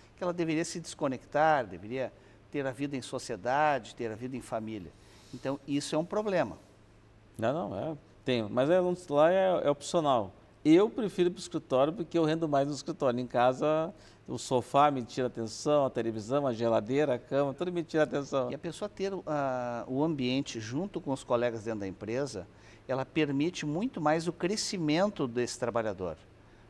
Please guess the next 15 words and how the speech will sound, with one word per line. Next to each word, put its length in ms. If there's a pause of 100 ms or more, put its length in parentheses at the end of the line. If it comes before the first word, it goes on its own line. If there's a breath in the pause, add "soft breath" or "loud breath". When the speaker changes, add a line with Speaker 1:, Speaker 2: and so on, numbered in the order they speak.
Speaker 1:
Mas 160
a 40
forma 380
híbrida, 400
ela 160
é 40
interessante 680
porque 260
também 400
ela, 240 (320 loud breath)
ela 160
flexibiliza 840
em 40
alguns 200
momentos. 580